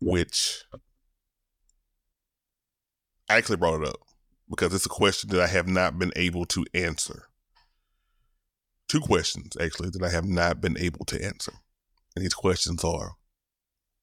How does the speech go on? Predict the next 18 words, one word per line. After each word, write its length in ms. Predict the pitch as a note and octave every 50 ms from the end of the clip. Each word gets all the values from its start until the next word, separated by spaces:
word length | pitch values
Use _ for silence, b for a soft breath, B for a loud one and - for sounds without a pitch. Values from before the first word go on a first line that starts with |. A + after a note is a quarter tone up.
| _ _ _ _ _ _ _ _ _ _ _ _ _ _ _ _ _ _ _ _ _ -
what 220 | - G#2+ G2+ F2
makes 280 | F#2+ G2 G2 - - -
you 60 | G#2
happy? 320 | F#2 F2 E2 - - - - _ _ _ _ _ _ _ _ _ _ _ _ _ _ _ _ _ _ _ _ _ _ _ -
And 180 | F2 E2 D#2+ - _
what 180 | - E2 F#2 F2
does 140 | - F2 -
success 440 | - - - - - E2+ - - -
look 140 | D#2+ E2+
like 200 | - - - -
for 120 | - - -
you? 140 | - - - - _ _ _ _ _ _ _ _ _ _ _ _ _ _ _ _ _ _ _ _ _ _ _ _ _ _ _
And 100 | - F#2+
I 40 | G#2+
just 140 | A2+ G#2 G2
wanna 140 | G2 E2+ D#2
be 100 | E2+ E2+
happy. 320 | F2 E2+ E2+ - E2+ F2